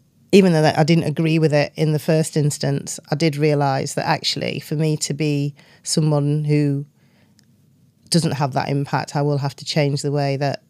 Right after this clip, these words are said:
I interact with people. So it's things like that, really. So I think it's really important as a leader to think about, you know, who wants to be led by you. And part of that is about being self-aware and understanding the impact that you have on other people.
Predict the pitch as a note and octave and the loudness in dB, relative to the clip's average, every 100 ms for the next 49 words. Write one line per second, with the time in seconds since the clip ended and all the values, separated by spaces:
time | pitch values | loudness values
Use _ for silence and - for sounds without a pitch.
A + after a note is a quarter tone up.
0 | _ D3 C#3+ D3 D3 D#3+ D3 - C#3+ - | _ -2 2 2 0 2 0 -2 -10 -4
1 | D3 - - - F3 F3 C4 B3+ A3 F#3 | -6 -4 -6 -2 -2 0 2 4 4 2
2 | E3 F3+ F3+ - D3 C#3 C#3 C#3+ D#3+ - | 2 2 0 2 0 2 0 -2 -4 0
3 | F#3 - - F#3+ F#3 E3+ E3+ E3+ E3+ F3 | -2 -2 -2 0 2 0 0 0 0 -2
4 | - D#3 D#3 D3+ D3 D#3+ C3+ - - - | -4 -2 0 0 0 -2 -4 -8 -16 -20
5 | - - _ _ _ - E3+ F3 - D3+ | -20 -20 _ _ _ -4 2 2 2 2
6 | D3+ D#3+ D3 C#3+ E3 D#3+ - - D3+ D3 | 2 2 2 2 2 0 -2 -2 0 0
7 | D3 C#3+ D3 D3+ C#3 D3 D3 - E3+ - | 0 0 0 0 0 -2 -4 2 2 2
8 | D3+ C3+ - D3 C#3 C#3 - C#3 C#3 - | -2 -2 -2 -4 -2 -2 -2 -4 -4 -2
9 | D3 C#3+ D3 D3 C#3+ C#3 C#3 - _ _ | -2 -2 -4 -2 0 0 -4 -10 _ _
10 | _ - D#3 D3 D3+ D#3 D3+ - D#3 D3+ | _ -4 0 2 4 2 2 -2 0 0
11 | D3 D3 C#3+ D3 D3 D3 - - F#2 C3 | 0 0 -2 0 2 0 -2 -4 -4 -6
12 | C#3 C#3 C#3 C3+ C3+ - C#3 C3+ | -4 -2 -2 -2 -4 -8 -8 -8